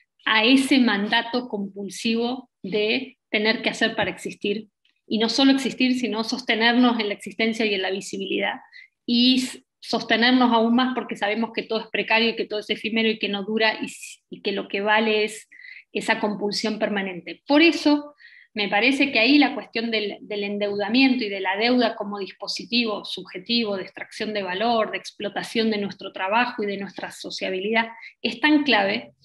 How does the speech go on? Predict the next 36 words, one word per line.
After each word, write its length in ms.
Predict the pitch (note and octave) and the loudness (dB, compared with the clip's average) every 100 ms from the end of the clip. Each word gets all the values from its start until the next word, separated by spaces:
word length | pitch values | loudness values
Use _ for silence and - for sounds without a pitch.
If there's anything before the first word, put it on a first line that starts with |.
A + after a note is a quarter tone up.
| - - - - | -20 -20 -16 -4
porque 260 | A#3 A#3+ | -2 2
la 160 | A#3+ A#3+ | 4 4
deuda 300 | C#4+ E4 E4 | 6 8 8
lo 180 | C4+ C4 | 6 2
que 80 | G#3 | -4
nos, 460 | G#3 - - - _ _ _ | -6 -6 -8 -14 _ _ _
eh, 320 | G3+ G3+ F3+ - | -6 -4 -6 4
introyecta 580 | B3 A3+ A#3 D#4+ D#4 D4+ | 4 4 2 2 2 0
es 100 | C#4+ | 0
justamente 560 | C4 B3 A3 C4+ C4 G#3+ | -2 0 4 4 4 2
esa 220 | A#3 A3 | 0 -2
compulsión, 580 | G3 F3+ G3+ - C4 F#3 | -4 -6 -4 0 0 0
o 160 | F3+ _ | -8 _
sea, 240 | - F#3+ | -6 -4
debo, 640 | G3 C4 C4+ C4+ D4 - _ _ _ - | 0 2 4 4 2 -2 _ _ _ -6
no 180 | A3 G#3+ | -4 2
puedo 280 | B3 B3 | 4 4
parar 300 | A#3+ G3+ A3 | 2 0 0
de 100 | A3 | -2
hacer 380 | G3+ - G#3+ A3+ | -4 -4 -4 -4
para 180 | - F#3+ | -6 -4
pagar, 380 | F#3 F#3 - - _ _ _ _ _ - | -2 0 -2 -8 _ _ _ _ _ -12
¿no? 180 | B3 C#4+ | -10 -8
Para 160 | B3 | -8
decirlo 340 | G#3 - G#3+ G#3 | -6 -2 0 0
como 180 | G#3 G3+ | -2 -2
en 60 | |
un 80 | A3 | -2
esquema 480 | A3 A3 G3+ G3 F#3+ | 0 0 0 -2 -4
general. 500 | - G3 F#3+ F#3 - - - _ | -8 -8 -6 -8 -10 -20 -20 _
Debo, 720 | G3+ C4 C4+ C#4 D#4 F4 - - | 2 6 8 8 6 4 -6 -4
y 140 | A3 | 2
esa 180 | B3 C4 | 2 4
obligación 580 | A#3 A3 G3+ G3+ A#3 A#3 | 4 4 2 0 0 0
financiera 840 | A3+ G#3 G3 G3 A#3+ A#3 C4 C4+ _ _ _ _ _ _ - _ _ - | 0 -2 -2 -2 0 2 0 -4 _ _ _ _ _ _ -20 _ _ -4
me 580 | A3 A#3 B3+ B3 - | 2 4 2 -2 -10